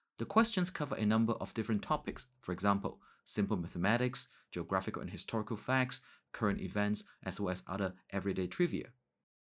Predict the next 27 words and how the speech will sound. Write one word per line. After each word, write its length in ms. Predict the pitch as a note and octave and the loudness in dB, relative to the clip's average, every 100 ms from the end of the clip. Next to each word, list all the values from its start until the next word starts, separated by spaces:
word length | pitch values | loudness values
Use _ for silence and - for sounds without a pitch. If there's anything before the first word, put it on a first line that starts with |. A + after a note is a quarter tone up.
| _ | _
The 60 | F#2+ | -10
questions 460 | - B2+ - A#2 A2 | -2 0 2 0 -2
are 80 | - | -4
simple 380 | - A2+ G#2 A2 | -2 0 0 -2
questions, 500 | - A2 - A2+ G2+ - _ | -4 -6 -4 -2 -4 -6 _
definite 340 | G2+ G2 G2+ - _ | -6 0 -2 -2 _
true 360 | - - G2+ F#2+ - | -4 0 0 -2 -10
or 100 | F2+ | -12
false 320 | - F2+ F2 - | -6 -6 -8 -4
answers. 540 | B2 B2+ B2+ - - - _ _ _ _ _ - | 0 0 -2 -6 -16 -20 _ _ _ _ _ -4
So 140 | B2 | 0
you 180 | A#2 B2 | 4 4
might 180 | D3 - | 4 2
ask, 340 | C3+ F#2+ - _ _ _ - | 2 0 -4 _ _ _ -2
what 200 | A2 - | -2 2
makes 220 | A2 - | 0 0
the 80 | F2+ | 0
game 360 | G#2+ G#2 G2 - | 2 2 2 -4
fun, 380 | - C#3+ D3 D3+ - _ | 0 2 2 -4 -10 _
challenging, 640 | - G#2 G2+ G#2 G2+ G#2 G2+ | 0 2 4 4 2 0 0
and 140 | A#2 A#2 | -2 0
different? 320 | F#3 - - - _ _ _ _ _ _ _ _ _ | 0 0 -6 -12 _ _ _ _ _ _ _ _ _
So 160 | - | -6
here 220 | E2+ G2+ G2+ | 0 2 2
comes 260 | G2+ G2 | 0 -2
the 100 | - | -4
twist. 420 | F#2+ F3+ - - | -2 -2 -2 -6